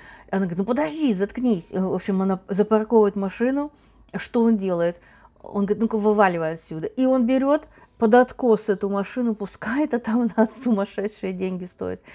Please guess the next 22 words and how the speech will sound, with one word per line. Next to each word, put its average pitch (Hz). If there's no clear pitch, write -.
И 277
она 311
такая 240
верещит 247
на 208
него: 202
«Ты 403
что, 392
сволочь, 311
зачем 294
ты 269
это 285
сделал?» 294
И -
она 233
такая 208
сумкой 220
его, 180
э, 175
бьёт, 226
а -
сама, 226